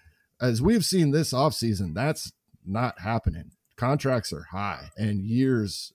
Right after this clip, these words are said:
are high for these contracts. So I think Casas is gonna get the run here, at least to start the season. He's gonna be given the opportunity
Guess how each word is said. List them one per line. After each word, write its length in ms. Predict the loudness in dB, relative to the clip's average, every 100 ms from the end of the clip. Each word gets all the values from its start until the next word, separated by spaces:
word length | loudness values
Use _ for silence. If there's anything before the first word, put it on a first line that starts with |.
| -6
are 340 | -2 -2 -4 -2
high 440 | 0 0 -4 -8 _
for 160 | -6
these 220 | -4 -6 -6
contracts. 680 | -4 -2 -4 -8 -10 -16 -18 _ _ _ _
So 560 | -8 2 4 4 2 -2 -6
I 220 | -6 -4
think 320 | -4 -6 -8
Casas 560 | -10 -10 -10 -8 -10 -6
is 180 | -6 -4
gonna 260 | -4 -4
get 220 | -2 -4 -6 -4
the 140 | -2
run 340 | 0 0 0 0
here, 400 | 0 0 -2 -2 -2
at 120 | 2
least 280 | 2 0 -4
to 80 |
start 300 | -4 0 0
the 100 | 0
season. 420 | -2 -2 -2 0 -2
He's 160 | -2
gonna 160 | -2 -2
be 120 | -2
given 420 | 0 0 0 -2
the 100 | -4
opportunity 760 | -2 -2 -2 -4 -2 -2 -2 -4